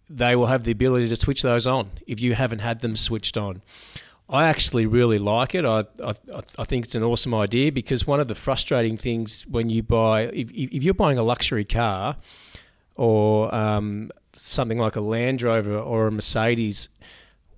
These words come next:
some of the frust-, well, one of, one of, one of the biggest frus-, frustrations, and I've driven an, um, one of these cars before, is they've got all these options that you're not interested in, and it completely jacks up the price of the car. Now, for me, I don't care about heated seats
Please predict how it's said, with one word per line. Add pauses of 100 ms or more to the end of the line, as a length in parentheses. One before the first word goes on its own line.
(120)
some
of
the
frust-,
well,
one
of,
one
of,
one
of
the
biggest
frus-,
frustrations,
and
I've
driven
an,
um,
one
of
these
cars
before,
is
they've
got
all
these
options
that
you're
not
interested
in, (600)
and
it
completely
jacks
up
the
price
of
the
car. (840)
Now,
for
me,
I
don't
care
about
heated
seats